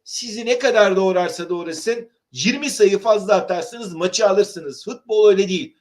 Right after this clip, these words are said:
Futbol anların oyunu. Zaten bir sıfır maç bitiyor arkadaşlar. Sıfır sıfır maç bitiyor. Sizin yediğiniz bir tane gol oyunun bütün kaderini değiştiriyor. Ha,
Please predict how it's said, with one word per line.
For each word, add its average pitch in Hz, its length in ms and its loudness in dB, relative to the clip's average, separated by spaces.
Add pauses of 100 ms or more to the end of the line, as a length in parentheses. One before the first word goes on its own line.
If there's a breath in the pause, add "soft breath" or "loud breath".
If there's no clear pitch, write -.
(260)
Futbol 208 400 -4
anların 208 440 0
oyunu. 185 280 2
Zaten 208 460 -2
bir 269 80 -2
sıfır 185 340 -6
maç 208 340 0
bitiyor 180 260 -2
arkadaşlar. 160 580 -2
Sıfır 269 360 -10
sıfır 151 320 -6
maç 185 360 -2
bitiyor. 131 300 -14 (1900)
Sizin 226 440 -6
yediğiniz 233 480 -6
bir 247 240 -2
tane 214 280 2
gol 202 280 6 (440)
oyunun 226 480 -4
bütün 311 340 -8
kaderini 226 460 4
değiştiriyor. 185 760 0 (200)
Ha, - 480 -2